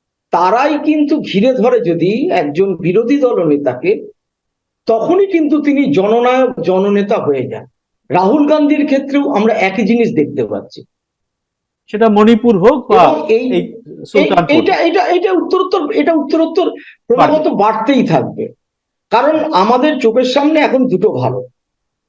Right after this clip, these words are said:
Speaker 1: এক, আম্বানির ছেলের বিয়েতে পাঁচ হাজার কি দশ হাজার কোটি টাকা খরচা করছে, আমরা জানি না, বিভিন্ন সংখ্যা হয়।
Speaker 2: হুম।
Speaker 1: কেউ হেলিকপ্টার প্রেজেন্ট করছে, মার্ক জুকারবার্গ সে, আহ, প্রাইভেট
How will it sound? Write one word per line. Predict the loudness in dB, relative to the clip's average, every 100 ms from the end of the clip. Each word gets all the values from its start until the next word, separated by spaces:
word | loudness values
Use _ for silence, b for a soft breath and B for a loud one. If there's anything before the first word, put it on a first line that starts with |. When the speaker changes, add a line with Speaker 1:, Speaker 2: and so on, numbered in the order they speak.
| -2
Speaker 1:
এক, | 0 0 -4 -14 -20 _ _
আম্বানির | -2 0 2 2 0 0
ছেলের | 0 0 0
বিয়েতে | 2 2 2 4 2 2 -6 -14 _ _ _ _
পাঁচ | -2 2
হাজার | 2 2 0 0
কি | 0
দশ | 0 2
হাজার | 0 0
কোটি | 0 -2
টাকা | 0 -2
খরচা | 0 -2 0 -4 -2
করছে, | -2 -2 0
আমরা | 0 2
জানি | 2 2
না, | 2
বিভিন্ন | 2 0 0
সংখ্যা | 0 -2 0 0
হয়। | -2 -4 -12 _ _ _
Speaker 2:
হুম। | -18 -14 -2
Speaker 1:
কেউ | 0 0
হেলিকপ্টার | 0 0 2 0 0 0 0
প্রেজেন্ট | 0 0 0 0
করছে, | -4 -2 0 -2 -4 -16 -20 -6
মার্ক | -2 0 -2 -2
জুকারবার্গ | 0 2 2 2 0
সে, | 0 2 4 2 -4 -12 -16 _ _ _
আহ, | 0 2
প্রাইভেট | 4 2 4 2 0 -6 -16